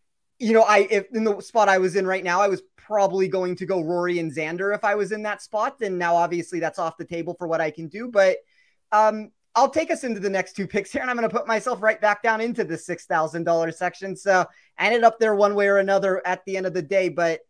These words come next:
with the first pick, I am going to take Tony Finau at eight thousand nine hundred.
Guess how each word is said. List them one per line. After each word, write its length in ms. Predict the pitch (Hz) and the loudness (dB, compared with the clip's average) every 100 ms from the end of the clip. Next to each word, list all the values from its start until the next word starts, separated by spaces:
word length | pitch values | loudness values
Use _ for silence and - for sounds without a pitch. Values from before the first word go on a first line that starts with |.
| _ _ _ | _ _ _
with 200 | 180 220 - | 0 0 2
the 200 | 226 220 | 0 0
first 320 | - 330 330 _ | -4 -4 -4 _
pick, 260 | 269 247 - | -4 -2 -2
I 80 | 202 | -2
am 180 | 226 | -4
going 220 | 214 226 233 | -4 -6 -6
to 100 | 233 | -8
take 240 | 220 196 | -8 -10
Tony 380 | - 196 208 - _ 185 | -12 -10 -10 -12 _ -12
Finau 540 | 196 202 214 240 240 _ _ _ _ | -8 -4 -2 -2 -6 _ _ _ _
at 320 | 180 180 165 - | 2 4 2 -4
eight 160 | 196 196 | -10 -2
thousand 320 | 196 185 180 | 0 0 -2
nine 220 | 202 202 | -4 -2
hundred. 260 | 196 190 | -4 -4